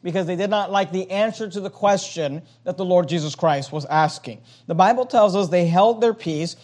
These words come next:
and I want you to notice Jesus and, and the way that he,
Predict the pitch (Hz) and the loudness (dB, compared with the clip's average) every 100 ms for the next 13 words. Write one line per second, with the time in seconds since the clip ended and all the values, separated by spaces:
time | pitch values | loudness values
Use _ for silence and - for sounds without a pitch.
0 | - - 196 262 311 294 262 247 226 180 | -16 -4 2 2 2 0 0 4 2 0
1 | 170 175 269 285 185 175 165 - - - | -8 -2 -2 0 2 2 0 -6 -20 0
2 | 208 202 202 208 208 202 202 190 175 277 | 4 4 4 2 0 2 0 0 4 10
3 | 269 226 156 - - - 208 185 220 196 | 10 8 2 -12 -16 -6 -4 -2 0 -2